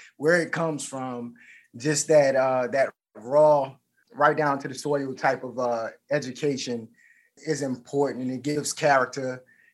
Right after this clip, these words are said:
and it, it helps to promote a more,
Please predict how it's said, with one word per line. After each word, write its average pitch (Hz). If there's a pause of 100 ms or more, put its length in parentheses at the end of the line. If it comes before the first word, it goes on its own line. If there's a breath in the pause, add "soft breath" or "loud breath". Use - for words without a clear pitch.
(120)
and 143
it, 135
it 131
helps 143
to 143
promote 131 (320)
a 123
more, 131